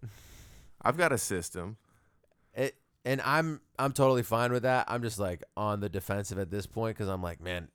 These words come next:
Speaker 1: it probably is my hair.
Speaker 2: A hundred
Speaker 1: And
Speaker 2: percent.
Speaker 1: I have to do something about it." But now we're in quarantine,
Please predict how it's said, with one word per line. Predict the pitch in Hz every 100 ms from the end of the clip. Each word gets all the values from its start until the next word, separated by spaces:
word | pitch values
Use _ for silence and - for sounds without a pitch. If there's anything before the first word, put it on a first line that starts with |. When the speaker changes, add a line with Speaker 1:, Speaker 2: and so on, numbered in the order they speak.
| -
Speaker 1:
it | 92 -
probably | 101 107 98 87
is | 95 92
my | 101
hair. | 95 101 110 113 - _ _ _ -
Speaker 2:
A |
hundred | 92 113 120 117
Speaker 1:
And |
Speaker 2:
percent. | 117 113 127 123 101
Speaker 1:
I | 90
have | 104 104 -
to |
do | 85 104
something | 113 120 110 117
about | 113 113 117
it." | 123 123 - _ _ -
But | 156
now | 147 156 160
we're | 165
in | 151
quarantine, | 139 165 196 208 185 143 143 131 139 -